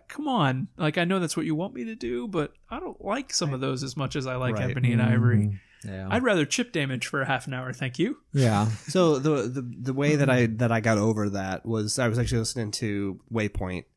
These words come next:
Speaker 1: Oh,
Speaker 2: and
Speaker 1: sure.
Speaker 2: Patrick Klepek was talking about it, and he said that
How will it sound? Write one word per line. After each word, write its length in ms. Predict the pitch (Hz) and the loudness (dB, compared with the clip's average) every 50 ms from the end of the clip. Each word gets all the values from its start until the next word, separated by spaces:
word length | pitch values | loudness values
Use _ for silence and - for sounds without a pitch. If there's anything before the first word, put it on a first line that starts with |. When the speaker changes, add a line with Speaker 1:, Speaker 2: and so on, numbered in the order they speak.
| _ _ _ _ _ - | _ _ _ _ _ 0
Speaker 1:
Oh, 60 | 156 | 0
Speaker 2:
and 180 | 139 131 104 104 | 2 2 4 6
Speaker 1:
sure. 120 | - - | 8 8
Speaker 2:
Patrick 200 | 127 123 123 110 - | 8 8 4 2 0
Klepek 260 | 120 107 - 117 - | 0 2 2 2 0
was 100 | 104 - | 0 -6
talking 340 | - - 101 92 - 113 98 | -6 -6 -6 -6 -4 -6 -6
about 280 | 92 92 90 90 90 | -4 -4 -4 -6 -4
it, 180 | 95 95 90 - _ - | -6 -8 -10 -10 _ -8
and 120 | - 107 | -8 -6
he 160 | 95 127 120 117 | -4 -2 -2 0
said 240 | - 131 113 110 | 0 0 -2 0
that 300 | 110 107 104 104 101 - | -2 -2 0 0 -2 -4